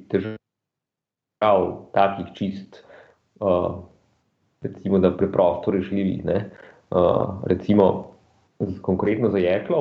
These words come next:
uporabljamo še nek tretji program, ravno tako od Autodeska. Ampak, uh, če tisto izvoziš direktno v I F C, ne, z vsemi detajli,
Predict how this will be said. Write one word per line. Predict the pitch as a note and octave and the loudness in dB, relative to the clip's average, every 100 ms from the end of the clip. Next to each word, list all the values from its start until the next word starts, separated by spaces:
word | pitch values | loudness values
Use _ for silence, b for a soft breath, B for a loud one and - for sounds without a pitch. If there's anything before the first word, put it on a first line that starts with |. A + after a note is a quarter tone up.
| A2+ | -2
uporabljamo | G#2 F#2+ G#2 A#2+ | -2 0 0 -2
še | G2 G#2 | -4 -6
nek | A#2+ - | -6 -2
tretji | F#3+ F3+ C#3 C#3 | 0 0 -4 -2
program, | C3+ B2 F3 F#3 F3+ - | 0 2 2 -2 -4 -2
ravno | F#2 F2 G#2+ | 2 2 0
tako | - B2+ | 0 2
od | A2 | 4
Autodeska. | C#3+ D3 C3 D3+ D#3 - - _ _ _ _ _ _ - B B B B B - | 4 2 2 2 0 -2 -6 _ _ _ _ _ _ -20 B B B B B 0
Ampak, | G#2+ G#2 G#2+ G#2+ - - | 0 2 2 2 0 0
uh, | F#2+ F#2 F#2 | 2 2 -2
če | - G2 F#2 F#2 - - - _ _ _ _ | 0 2 2 0 -6 -14 -20 _ _ _ _
tisto | - C#3 C#3+ G2 - F#2+ - | -2 -2 0 0 0 -6 -10
izvoziš | G2 G2 A#2 B2 G2 E2+ | -4 2 2 2 -2 0
direktno | G2 G#2 - - G2+ F2+ E2+ - | 2 2 0 -2 2 2 0 -6
v | F#2 F2 F2+ F#2+ A2 | -4 -4 -4 -8 -8
I | |
F | - F2+ | -6 -4
C, | - D3+ | 0 0
ne, | C3+ A2+ | 2 0
z | |
vsemi | F#2 G2 A#2+ A#2+ | 0 0 0 -2
detajli, | F#2+ - F2 A2 D3 | -2 0 2 2 0